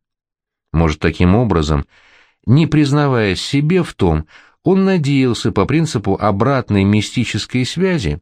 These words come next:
хоть в мистику не очень-то верил, на прощание заполучить от жизни хоть немного счастья, хотя понимал, что он его не заслужил. Но так как сюжеты своих рассказов и повестей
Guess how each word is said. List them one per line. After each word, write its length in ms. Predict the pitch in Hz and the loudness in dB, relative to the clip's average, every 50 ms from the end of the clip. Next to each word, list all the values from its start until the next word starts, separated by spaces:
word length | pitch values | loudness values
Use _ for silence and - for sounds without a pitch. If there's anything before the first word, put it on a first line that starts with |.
| _ _ _ _ | _ _ _ _
хоть 320 | _ - - 82 73 - - | _ -4 -2 -2 -2 -2 -4
в 80 | 78 | 0
мистику 580 | 87 92 85 73 - - 78 71 - 73 71 - - | 2 2 2 0 0 -4 -6 -4 -4 -4 -4 -2 0
не 160 | 85 92 92 | 0 2 2
очень-то 420 | 78 67 - - 78 76 - 87 | 2 0 -2 -4 -6 -4 -2 -2
верил, 400 | 113 156 190 160 107 78 78 - _ _ _ _ _ _ - - _ _ _ - | -2 0 0 0 -2 -2 -4 -6 _ _ _ _ _ _ -20 -20 _ _ _ -2
на 160 | 95 110 127 | 0 0 2
прощание 560 | - 180 196 185 - - 226 220 214 208 190 | 2 0 0 0 0 -2 0 0 0 0 0
заполучить 680 | 147 170 165 - 170 170 170 165 165 - 196 185 - 170 | 0 -2 -2 0 0 2 2 0 0 -2 -4 -2 0 0
от 120 | 165 151 | -2 0
жизни 380 | 143 151 180 208 196 160 165 131 | 0 -2 0 0 0 0 0 0
хоть 240 | - - 147 - | 0 0 0 2
немного 420 | 156 160 170 180 190 196 185 180 190 | 2 2 2 2 2 2 0 0 -2
счастья, 680 | 160 - - - 147 107 80 71 - - - - - _ _ _ _ _ _ | -2 -4 -4 -2 0 0 -2 -2 -6 -10 -12 -14 -14 _ _ _ _ _ _
хотя 220 | - 67 64 71 71 | -6 -4 -2 -2 -2
понимал, 560 | - 80 78 78 78 82 98 113 127 123 - _ _ _ _ _ _ | 0 0 2 2 2 2 2 2 0 -2 -4 _ _ _ _ _ _
что 300 | - - - - 196 185 - | -16 -10 -4 -2 -2 -2 0
он 200 | 120 127 131 135 | 0 0 2 2
его 240 | 131 131 123 127 120 | 0 0 0 0 0
не 120 | 117 117 | 0 0
заслужил. 560 | 110 113 107 - - 113 90 65 64 - - _ _ _ _ _ _ _ _ _ _ _ _ _ _ _ _ _ _ _ _ - 80 | -2 -4 -4 -2 -2 -2 -2 -2 -6 -10 -12 _ _ _ _ _ _ _ _ _ _ _ _ _ _ _ _ _ _ _ _ -4 -2
Но 100 | 90 107 | -2 0
так 200 | - 185 175 - | 0 -2 -2 -2
как 160 | 185 160 - | -2 -4 -2
сюжеты 420 | - 180 170 143 160 156 - 151 | -2 -2 0 0 0 0 0 -2
своих 300 | - - 135 139 139 - | -2 0 0 -2 0 0
рассказов 680 | 147 151 151 - - - 123 101 87 78 85 80 76 - | 0 -2 -2 -2 -2 -2 0 0 0 0 0 -2 -2 -4
и 200 | - - 98 92 | -4 0 0 0
повестей 800 | 85 - - 113 101 82 78 76 - - - 78 71 76 - | 0 0 0 0 2 2 2 0 -2 -4 -4 -4 -4 -4 -4